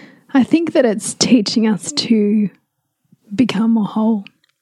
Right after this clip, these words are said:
That is to come home to more parts of ourselves that we have along the way closed off to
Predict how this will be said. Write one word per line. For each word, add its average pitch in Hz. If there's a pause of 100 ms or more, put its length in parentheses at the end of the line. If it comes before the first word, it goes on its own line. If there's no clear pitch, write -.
(680)
That 285
is 269
to 240
come 240
home 208
to -
more 196
parts -
of 226
ourselves - (360)
that 214
we 220
have 185 (560)
along 202
the 190
way 175 (760)
closed -
off -
to 196